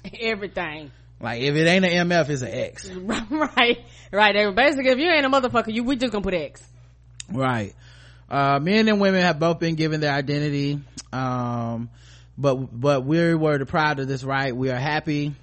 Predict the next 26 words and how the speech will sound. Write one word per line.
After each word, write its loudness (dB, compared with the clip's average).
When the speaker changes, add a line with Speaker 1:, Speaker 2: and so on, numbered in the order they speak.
Speaker 2:
that -6
there's -2
a -6
growing -2
realization -4
that -6
we -4
should -8
be -4
given -4
our -4
identity, -8
Riaz 0
said -4
by -6
phone. -2
"We -2
also -2
want -2
to -6
see -6
how -2
the -4
outside -4
world 0
is, 0